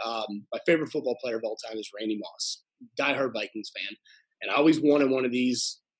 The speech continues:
could never afford it as a kid. You know, this is ninety-eight. I mean, he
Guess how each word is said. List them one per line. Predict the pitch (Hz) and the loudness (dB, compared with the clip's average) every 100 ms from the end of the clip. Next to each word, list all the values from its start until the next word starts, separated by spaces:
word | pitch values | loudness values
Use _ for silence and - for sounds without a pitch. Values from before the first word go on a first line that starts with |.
| _ - | _ -2
could | 175 | 4
never | 151 147 143 | 4 4 2
afford | 143 139 131 | 2 0 2
it | |
as | 120 | 0
a | 120 | -2
kid. | 123 120 | -2 0
You | 113 117 | 0 -2
know, | |
this | 120 - | -2 -4
is | 113 | -6
ninety-eight. | 120 123 113 117 117 120 - | -6 -2 0 0 0 -4 -8
I | |
mean, | 113 113 107 | -6 -6 -6
he | 107 | -10